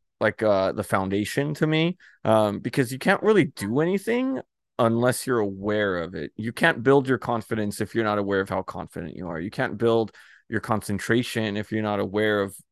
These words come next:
what you need to concentrate more on and when you get distracted. Um, s-,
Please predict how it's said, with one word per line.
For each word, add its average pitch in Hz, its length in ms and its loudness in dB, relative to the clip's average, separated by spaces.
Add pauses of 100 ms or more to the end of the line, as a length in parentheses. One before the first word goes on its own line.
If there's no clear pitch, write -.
(160)
what 110 220 0
you 113 100 0
need 107 200 -2
to - 80 -16
concentrate 95 600 -6
more 101 260 -2
on 101 120 -2
and 95 160 -6
when 92 100 -6
you 90 120 -8
get 92 160 -8
distracted. 82 720 -6 (360)
Um, 95 480 0 (300)
s-, - 260 -8